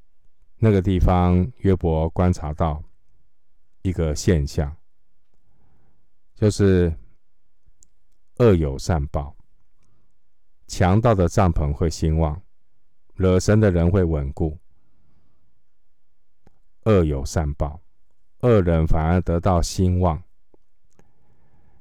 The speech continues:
说法不认同，他一样反驳约伯。他认为有不灭的火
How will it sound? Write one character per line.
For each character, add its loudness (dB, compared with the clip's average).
说 6
法 6
不 6
认 4
同， -6
他 0
一 2
样 4
反 2
驳 -4
约 0
伯。 -12
他 -4
认 2
为 0
有 -4
不 -2
灭 6
的 4
火 -6